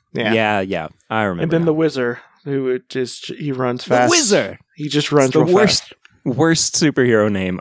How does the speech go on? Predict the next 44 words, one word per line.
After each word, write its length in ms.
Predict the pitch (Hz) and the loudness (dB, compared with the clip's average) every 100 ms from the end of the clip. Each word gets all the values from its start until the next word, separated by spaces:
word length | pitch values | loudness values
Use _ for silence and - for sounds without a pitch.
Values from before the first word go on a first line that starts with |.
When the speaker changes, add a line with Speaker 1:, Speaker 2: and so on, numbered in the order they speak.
| - | -4
Speaker 2:
of 180 | 95 - | -4 -4
all 160 | - | -8
time. 360 | - - - _ _ _ _ - - | -8 -12 -14 _ _ _ _ -16 -6
Speaker 1:
Yeah, 200 | 131 110 | -6 -2
I 120 | 156 | -4
talked 280 | 160 185 180 | -2 -4 -2
about 240 | 175 175 175 | -2 0 -2
him 120 | 165 | -6
before 460 | 147 - 170 220 233 | -8 -4 -2 0 0
on 120 | 226 | -2
this 140 | 226 | -4
podcast. 440 | - 233 - 226 190 | -2 -4 -2 -2 0
I'll 100 | 175 | 0
talk 220 | 185 170 | -2 0
about 200 | 170 160 | -2 -2
him 60 | |
again 260 | 151 165 165 | -2 -2 -2
'cause 160 | 170 147 | -4 -6
he's 120 | 139 | -6
in 100 | 139 | -4
the 60 | |
Book 180 | 139 135 | -4 -4
of 40 | 127 | -4
the 80 | |
Dead. 260 | - - - _ _ _ _ _ | -6 -8 -10 _ _ _ _ _
Speaker 2:
Yeah. 220 | 139 120 - | -2 -2 -2
Okay, 240 | 190 - 196 | -2 -2 0
great. 240 | 175 - _ - | -2 -2 _ -8
Yeah. 160 | 139 131 | -4 -4
Speaker 1:
Yeah. 120 | 117 _ _ _ _ _ _ _ _ _ _ _ _ _ | -6 _ _ _ _ _ _ _ _ _ _ _ _ _
And 80 | 180 | 0
then 100 | 185 | 2
I'll 100 | 180 | 2
talk 180 | 185 185 | 0 0
about 160 | 185 165 | 0 -2
the 120 | 165 | -2
other 300 | 185 202 196 | -2 0 0
wizard. 320 | 151 135 - | 0 -4 -6
Actually, 380 | - 208 - 262 | -2 -2 0 -2
there's 240 | 220 214 - | 0 -2 -2
three 220 | 233 226 | -2 0
wizards 720 | 170 160 196 226 - - - - | 0 0 0 -2 -6 -18 -18 -10
in 120 | 156 | -2
all. 360 | 151 165 196 | 0 2 0